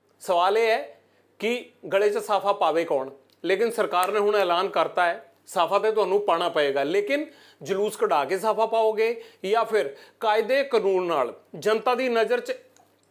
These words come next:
ਇਹ ਮਿਸਾਲ ਪੇਸ਼ ਕਰੋਗੇ ਕਿ ਆਹ ਦੇਖੋ, ਆਹ ਕੰਕਰੀਟ ਕਾਰਵਾਈ ਕੀਤੀ, ਟਾਈਮ ਸਿਰ ਕੀਤੀ,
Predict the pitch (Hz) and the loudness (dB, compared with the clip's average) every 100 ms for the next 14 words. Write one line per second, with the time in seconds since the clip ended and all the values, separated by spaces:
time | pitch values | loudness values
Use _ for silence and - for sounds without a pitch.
0 | _ - 339 320 214 214 208 196 185 196 | _ -4 -2 0 0 -2 0 -4 -2 -2
1 | 175 175 190 233 - 226 220 196 185 160 | 0 -2 -2 -4 -4 -2 0 -2 -4 -6
2 | - 262 262 233 220 240 - 208 190 208 | -2 -2 0 -4 -2 -4 -2 0 2 2
3 | 214 208 202 269 269 220 208 202 214 165 | 0 0 0 -2 0 0 0 0 -2 -2
4 | 170 151 | -6 -6